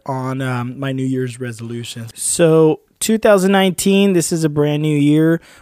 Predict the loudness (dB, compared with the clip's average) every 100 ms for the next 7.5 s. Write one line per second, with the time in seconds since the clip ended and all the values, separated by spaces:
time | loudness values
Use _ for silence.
0 | _ 0 0 2 2 2 0 -2 -2 0
1 | 2 4 4 2 -2 -10 -10 -8 -6 -2
2 | 0 2 0 -2 -6 -10 _ -2 0 -2
3 | -2 -2 -2 -4 -4 -4 -2 -2 -2 -2
4 | 0 -2 0 2 4 6 4 0 -12 -20
5 | _ -4 -2 -2 -4 -4 0 2 4 2
6 | 2 -2 0 0 0 -2 -4 -2 -2 -2
7 | -2 -2 -4 -4 -6